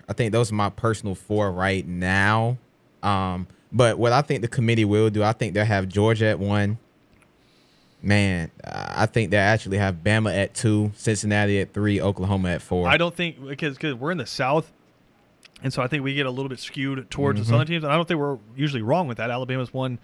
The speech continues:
Speaker 1: Yep.
Speaker 2: how many national championships? But there,
Speaker 1: I
Speaker 2: there's,
Speaker 1: could see the
Speaker 2: there's
Speaker 1: committee
Speaker 2: other, there's
Speaker 1: doing
Speaker 2: o-,
Speaker 1: that.
Speaker 2: but there's other conference commissioners on the committee,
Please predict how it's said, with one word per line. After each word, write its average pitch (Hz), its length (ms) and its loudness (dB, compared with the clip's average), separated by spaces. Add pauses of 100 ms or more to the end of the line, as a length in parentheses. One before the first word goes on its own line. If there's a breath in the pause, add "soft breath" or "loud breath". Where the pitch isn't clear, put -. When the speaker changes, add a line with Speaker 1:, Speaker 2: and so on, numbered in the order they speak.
Speaker 1:
Yep. 107 200 -2
Speaker 2:
how 131 120 -2
many 143 100 -2
national 143 300 -2
championships? 156 640 -6 (340 loud breath)
But 135 260 4 (640 soft breath)
there, 151 200 4
Speaker 1:
I 147 40 0
Speaker 2:
there's, 143 240 4
Speaker 1:
could 123 140 -2
see 147 140 2
the 156 80 6
Speaker 2:
there's 135 100 2
Speaker 1:
committee 131 220 4
Speaker 2:
other, 180 180 2
there's 170 180 4
Speaker 1:
doing 170 140 2
Speaker 2:
o-, - 40 -2
Speaker 1:
that. 170 60 -4
Speaker 2:
but 147 100 -2
there's 139 200 -2
other 151 240 0
conference 139 400 -6
commissioners 131 720 -4
on 127 160 -6
the 127 80 -6
committee, 123 480 -4